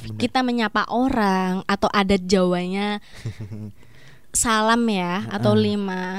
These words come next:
Speaker 2: S, salam,
Speaker 1: <laughs>
Speaker 2: senyum, sapa,
Speaker 1: Sapa,
Speaker 2: sopan,
Speaker 1: sopan
Speaker 2: santun,
Speaker 1: santun.
Speaker 2: itu penting
Speaker 1: Oke.
Speaker 2: banget ternyata.
Speaker 1: Tata krama lah.
Speaker 2: Iya, etika kita menghubungi dosen seperti apa,
Speaker 1: Oke.
Speaker 2: etika kita dengan sesama teman sebaya itu seperti apa, atau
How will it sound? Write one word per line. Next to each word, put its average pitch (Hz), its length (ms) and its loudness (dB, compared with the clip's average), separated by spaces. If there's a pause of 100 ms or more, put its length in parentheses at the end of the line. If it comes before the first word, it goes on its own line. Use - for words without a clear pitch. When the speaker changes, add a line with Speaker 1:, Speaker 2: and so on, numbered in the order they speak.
(260)
Speaker 2:
S, 202 420 -4 (100)
salam, 190 480 -6
Speaker 1:
<laughs> - 40 -10
Speaker 2:
senyum, 202 280 -6
sapa, 190 360 -6
Speaker 1:
Sapa, 196 160 -6
Speaker 2:
sopan, 185 160 -8
Speaker 1:
sopan 202 100 -10 (220)
Speaker 2:
santun, - 20 -12 (300)
Speaker 1:
santun. - 40 -
Speaker 2:
itu 302 140 -4
penting 214 240 -2
Speaker 1:
Oke. 202 60 -2
Speaker 2:
banget 180 200 -4
ternyata. 170 400 -6
Speaker 1:
Tata - 120 -4
krama 113 560 -4
lah. 101 240 -12
Speaker 2:
Iya, 196 560 -4
etika 226 380 -4
kita 226 220 -6
menghubungi 220 460 -2
dosen 208 340 2
seperti 202 320 -8
apa, 208 680 -4
Speaker 1:
Oke. - 100 -6
Speaker 2:
etika 220 260 -4
kita 113 260 -4
dengan 196 360 -6
sesama 196 1000 -4 (300)
teman 214 360 -4
sebaya 185 540 0
itu - 260 -4
seperti - 440 -6
apa, 208 680 -4
atau 196 300 0